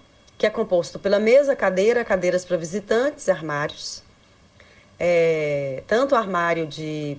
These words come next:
colocar pastas, arquivos, como esses armários menores de rodízio pra compor a mesa do diretor. É, também tem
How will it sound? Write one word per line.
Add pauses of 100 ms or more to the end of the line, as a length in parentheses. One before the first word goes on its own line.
colocar
pastas,
arquivos,
como
esses
armários
menores
de
rodízio
pra
compor
a
mesa
do
diretor. (1080)
É,
também
tem